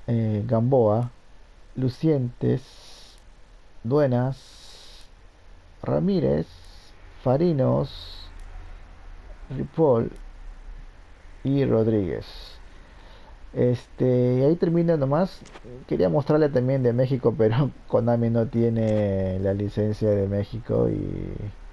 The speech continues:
mucho menos ni de Canadá. Tampoco está Canadá. Bueno, ah. Bueno, nos vemos en otro video.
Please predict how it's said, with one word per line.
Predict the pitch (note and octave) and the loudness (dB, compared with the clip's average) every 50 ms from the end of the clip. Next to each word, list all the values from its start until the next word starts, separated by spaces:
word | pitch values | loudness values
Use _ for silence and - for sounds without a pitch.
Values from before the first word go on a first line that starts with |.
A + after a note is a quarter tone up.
| - - - - - - - - - - - - - - - - - - | -16 -14 -14 -12 -14 -14 -14 -16 -16 -16 -16 -16 -18 -18 -18 -18 -16 -12
mucho | F3+ - A2 - - G#2 | -8 -8 -6 -4 -2 0
menos | A2 A2+ A#2+ D3+ C#3+ | 0 2 2 4 4
ni | C3+ B2 | 4 4
de | A2+ G#2+ G#2 | 4 2 2
Canadá. | - G#2+ G2+ G2 G2 G#2+ A#2 A2+ | 2 2 2 4 2 4 4 4
Tampoco | A#2 A#2 G#2 A2+ A2+ A#2 | 2 2 2 2 2 2
está | A2+ - A#2 A2+ | 0 2 0 0
Canadá. | - G#2 G2+ F#2+ F#2+ G2+ G2+ F#2+ - | 0 0 0 0 -2 -2 -2 -4 -6
Bueno, | - - - E2 E2 | -8 -8 -8 -6 -6
ah. | D#2 - - - - - - - - - | -6 -8 -10 -14 -16 -18 -18 -16 -8 0
Bueno, | A2+ A2+ G2 F#2+ | 0 2 2 2
nos | G2 G#2+ | 2 2
vemos | B2+ C3+ C3+ B2+ - D3 | 2 2 2 0 2 2
en | C#3+ D3 C#3+ - - - - - - - - - - - - - - - - - - - - | 2 2 2 -2 -8 -14 -16 -16 -16 -16 -16 -14 -14 -16 -16 -16 -16 -16 -16 -16 -16 -14 -10
otro | - D#3+ D#3 D#3 | -6 0 2 4
video. | D3+ C3 A#2 A2 G2+ F#2+ F#2 F2 E2 D#2 - - - - - - - - | 4 6 6 6 6 6 4 4 2 2 0 -4 -6 -8 -8 -8 -10 -12